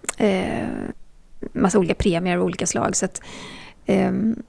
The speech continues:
han var väldigt mångfacetterad och han älskade hästpolo, han älskade segling och han älskade då att måla tavlor, helt enkelt.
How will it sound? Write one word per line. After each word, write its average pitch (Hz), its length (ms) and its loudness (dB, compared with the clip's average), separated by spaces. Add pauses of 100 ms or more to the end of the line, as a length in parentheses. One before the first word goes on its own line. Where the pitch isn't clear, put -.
(360)
han 240 140 4
var 247 80 8
väldigt 247 180 8
mångfacetterad 208 920 2
och 175 280 0
han 202 120 0
älskade 196 640 2
hästpolo, 202 760 2 (140)
han 226 180 -2
älskade 185 340 0
segling 208 680 2
och 185 60 2
han - 300 -4
älskade - 480 -2
då - 300 -2 (400)
att - 200 0
måla - 240 2
tavlor, - 720 -2
helt - 280 -6
enkelt. - 400 -10